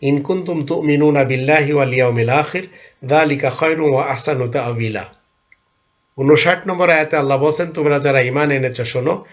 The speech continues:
সবাই তোমরা আল্লাহ তাআলার অনুগত হও আর বিশেষ বার্তাবাহক রাসূলেরও অনুগত হও।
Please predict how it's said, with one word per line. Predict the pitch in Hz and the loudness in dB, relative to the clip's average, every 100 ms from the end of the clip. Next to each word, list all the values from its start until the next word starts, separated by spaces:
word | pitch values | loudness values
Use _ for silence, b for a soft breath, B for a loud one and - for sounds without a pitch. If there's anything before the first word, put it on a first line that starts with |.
| B B | B B
সবাই | - 139 151 - | -2 2 2 0
তোমরা | 156 147 | 0 0
আল্লাহ | 131 139 139 | 0 -2 -2
তাআলার | 151 151 | -2 0
অনুগত | 143 135 143 147 147 | 0 0 0 -2 -2
হও | 156 170 170 160 - | -4 -2 -2 -4 -4
আর | 127 | -4
বিশেষ | 123 131 156 135 | -2 -2 -2 -2
বার্তাবাহক | 123 127 117 147 147 151 | -2 -2 -4 -2 -2 -2
রাসূলেরও | 135 123 - 139 139 127 | -2 -4 -2 -2 0 0
অনুগত | 120 113 113 113 | 0 -4 -6 -8
হও। | 101 98 90 | -10 -12 -14